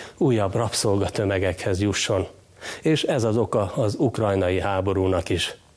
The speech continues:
Ukrajna erőltetett uniós és nato csatlakoztatásával fehér európai rabszolgák milliói lepik el a nyugati rabszolgapiacokat. Hiszen szerencsétlen ukrajnai ukránok, oroszok, ruszinok, magyarok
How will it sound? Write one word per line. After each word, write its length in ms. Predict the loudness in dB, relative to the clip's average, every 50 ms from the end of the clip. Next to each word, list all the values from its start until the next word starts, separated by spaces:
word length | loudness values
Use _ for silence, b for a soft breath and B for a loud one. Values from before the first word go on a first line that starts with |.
| B B B B B B B
Ukrajna 560 | -2 -2 0 0 0 2 2 2 2 0 0
erőltetett 680 | 0 0 2 2 2 2 2 0 -2 0 -2 -2 0 0
uniós 540 | 0 2 2 4 4 2 2 2 0 0
és 180 | 0 -2 -2 0
nato 420 | 0 0 0 0 0 0 0 0
csatlakoztatásával 1300 | 0 0 -2 0 0 -2 -2 0 0 -2 0 -2 -2 0 0 0 0 0 0 0 0 0 2 2 2 0 0 B B B
fehér 540 | -8 -4 -2 0 0 2 2 2 0 0 -2 B B B B
európai 720 | 0 2 2 2 2 2 2 0 0 0 0 0 2 2
rabszolgák 840 | 2 0 0 -2 -2 -2 0 0 2 2 2 0 0 0 -2 0 0
milliói 680 | 2 2 4 4 4 4 4 2 2 2 2 2 0 B B B B -4
lepik 440 | -2 -2 0 0 -2 -2 -2 0
el 240 | 0 0 0 -2 -2 B B B B
a 100 | 0 2
nyugati 540 | 2 2 2 2 0 0 0 0 -2 -2 -2 -2
rabszolgapiacokat. 1400 | -2 -2 -2 -2 -2 -2 0 0 2 0 0 -2 0 0 0 0 0 0 0 -2 -2 0 -2 -4 -4 -6 -10 -12 -14 -18 -20 -20 B B B B B
Hiszen 280 | -4 -2 0 0 0 0
szerencsétlen 760 | 0 0 0 2 0 0 0 0 0 0 2 2 0 2
ukrajnai 600 | 2 2 2 2 0 0 2 2 2 2 2 2
ukránok, 640 | 0 0 0 0 0 0 0 0 0 0 0 0 0 0
oroszok, 500 | 2 2 2 2 2 0 -2 -2 0 0
ruszinok, 540 | 0 0 2 2 2 2 2 0 0 0
magyarok 460 | 0 0 2 2 2 2 2 0 -2